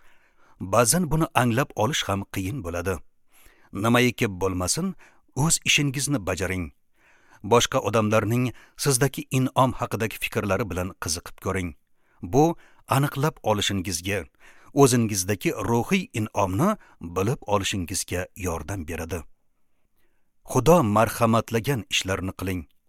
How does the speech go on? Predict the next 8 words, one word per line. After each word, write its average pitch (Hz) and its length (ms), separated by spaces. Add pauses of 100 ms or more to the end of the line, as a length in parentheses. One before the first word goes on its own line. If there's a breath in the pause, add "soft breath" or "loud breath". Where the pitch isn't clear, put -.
(880)
Xudo 151 260 (120)
yaqinlaringizning 127 1040
manfaati 95 540
uchun 110 380 (260 soft breath)
sizga 107 440
ruhiy 95 460
in'om 98 440
bergan. 85 460